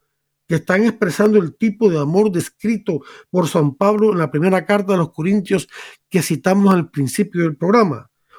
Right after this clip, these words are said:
Un amor que es paciente, amable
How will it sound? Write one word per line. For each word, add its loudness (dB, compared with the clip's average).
Un 2
amor 2
que 0
es 2
paciente, -2
amable 0